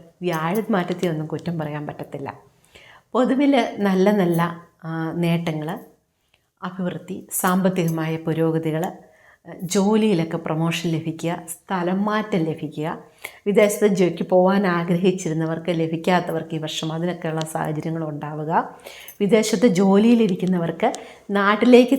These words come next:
തിരികെ എത്താൻ പറ്റാത്ത വിഷമം കൊണ്ട് നമ്മൾ കഷ്ടപ്പെടുന്നവരാണെങ്കിൽ അതിനൊക്കെയുള്ള വഴികളൊക്കെ ഉണ്ടായി വരുന്ന സമയമാണ് കേട്ടോ. എല്ലാ കാര്യങ്ങൾക്കും വളരെ നല്ല ഫലങ്ങളെയും നല്ല ശുഭപ്രതീക്ഷകളെയും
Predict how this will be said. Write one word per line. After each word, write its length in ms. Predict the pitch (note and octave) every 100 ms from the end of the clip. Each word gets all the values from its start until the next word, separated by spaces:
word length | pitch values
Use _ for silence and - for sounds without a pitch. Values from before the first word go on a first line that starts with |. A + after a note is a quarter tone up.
| C4
തിരികെ 260 | A3+ A3+ C#4+
എത്താൻ 400 | A3 - F#3+ F#3
പറ്റാത്ത 440 | E3 F3+ F3+ F3
വിഷമം 440 | F3+ D#3+ - G#3+ G3+
കൊണ്ട് 360 | E3 D#3 D3 - - - -
നമ്മൾ 220 | F3+ F#3 F#3 F#3
കഷ്ടപ്പെടുന്നവരാണെങ്കിൽ 1040 | F#3 - B3+ B3 A3 F#3+ D#3+ D#3 D#3+ E3 E3 E3+
അതിനൊക്കെയുള്ള 600 | D#3 E3+ E3 D#3 D3 D3+
വഴികളൊക്കെ 720 | D#3 D#3 D#3+ D3+ F#3 C4 - - - -
ഉണ്ടായി 380 | D#3+ D#3+ E3+ F3+
വരുന്ന 440 | D#3 D3+ F3+ F#3 -
സമയമാണ് 560 | E3+ D3 E3 D#3+ C#3+ D#3
കേട്ടോ. 240 | B3 - D3 - _ _ _ _
എല്ലാ 320 | G3+ A#3 C4+ D4 B3+
കാര്യങ്ങൾക്കും 600 | F#3 D#3+ D#3+ E3 D#3+ D#3 -
വളരെ 420 | F3 E3 E3+ E3+ F#3+
നല്ല 360 | E3+ E3 E3 -
ഫലങ്ങളെയും 580 | D3+ D3+ D#3 D#3 D#3 - - - - -
നല്ല 240 | A#3 C4+ C4
ശുഭപ്രതീക്ഷകളെയും 1300 | - F#3 G3 F#3+ D#3+ E3 D#3+ - E3 E3 D#3 D#3